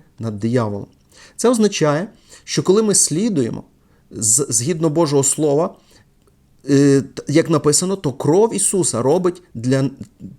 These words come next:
те для нас, що ми перемагаємо сатану. Наше свідоцтво бере істину Священного Письма і прикладає особисто до нашого життя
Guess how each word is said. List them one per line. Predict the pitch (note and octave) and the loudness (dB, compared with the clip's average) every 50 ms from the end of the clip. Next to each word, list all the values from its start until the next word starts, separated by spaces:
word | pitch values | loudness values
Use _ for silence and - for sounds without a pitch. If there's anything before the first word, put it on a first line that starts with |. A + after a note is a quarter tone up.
| _ - | _ -2
те | D#3 D#3+ F3+ G#3 G3+ - | 0 0 0 0 -2 -4
для | D3 D3+ | -2 0
нас, | C#3+ C3 B2 C#3+ F3 - - | 2 2 2 2 0 -2 -2
що | - - - C#3+ | -4 -4 -4 0
ми | D3 D3+ C#3 | 0 0 0
перемагаємо | - D3 C#3+ C#3 C3+ B2+ B2 A#2+ A2+ B2+ C3 C#3 C#3 C3 B2+ | 0 0 0 0 2 0 0 0 0 0 0 0 0 0 0
сатану. | - - C3+ - C3+ B2+ - - - _ _ _ _ - - - - - _ | -2 -2 -4 -6 -8 -8 -8 -10 -12 _ _ _ _ -20 -20 -20 -20 -10 _
Наше | - C#3+ D3 - D#3+ | -2 0 0 2 2
свідоцтво | C3+ - - C#3 B2+ B2+ E3 G#3 A3 - - - A2+ - _ _ _ _ _ | 0 2 2 0 0 2 0 0 0 -2 -6 -10 -14 -18 _ _ _ _ _
бере | - A#2+ C3 C#3 D3+ E3 E3 - - _ _ _ _ _ _ _ - | -2 0 2 2 2 0 -2 -6 -12 _ _ _ _ _ _ _ -4
істину | D3+ E3+ F#3 - - G#2 G2+ G2+ | -2 -2 0 -2 -2 -6 -6 -6
Священного | G#2+ - - A#2+ - - - C3+ B2+ A#2 A#2+ A#2 | -4 -4 -4 -4 -4 -2 -2 0 0 0 -2 -4
Письма | - A#2 - - - G#2+ G#2+ B2 D#3 - - | -4 -6 -6 -6 -4 -4 -4 -4 -6 -4 -2
і | E3 D#3 | -4 -2
прикладає | - D#3 D3 D3 - B2+ B2 A2+ G#2 A2+ C3+ E3 F#3 F3+ | 0 -2 -2 -2 0 -2 -2 0 0 -2 -2 0 -2 -2
особисто | - - C#3 - - B2 G#2+ G#2 G#2 A#2 C#3+ F3 F3+ - - - - _ _ _ _ - | -4 -4 -2 -2 -2 -2 -2 -2 0 0 0 0 -2 -4 -8 -12 -16 _ _ _ _ -8
до | - - B2 | -4 -2 0
нашого | C3 C3 C3+ C3 - C#3 C#3+ | 0 0 0 0 0 0 0
життя | C3 B2+ D3 C#3+ - - G#2+ - | 0 -2 -4 -4 -4 -6 -6 -6